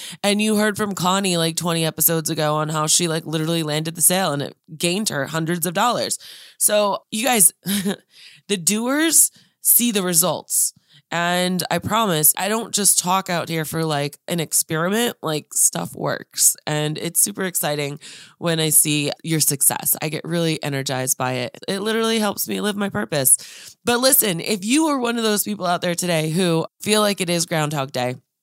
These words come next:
because guess what it is at the time of this posting,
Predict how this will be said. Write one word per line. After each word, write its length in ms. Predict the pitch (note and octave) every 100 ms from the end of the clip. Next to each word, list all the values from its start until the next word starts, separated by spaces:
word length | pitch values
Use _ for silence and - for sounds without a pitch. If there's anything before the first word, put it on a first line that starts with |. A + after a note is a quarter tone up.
| _ -
because 260 | F3 F3+ -
guess 200 | C#3+ C#3
what 160 | B2+
it 100 | B2
is 220 | G#2 B2 -
at 100 | C#3+
the 160 | C3 B2
time 340 | - C3+ C3+
of 60 | C3
this 160 | C3
posting, 480 | - B2+ A#2+ B2 B2+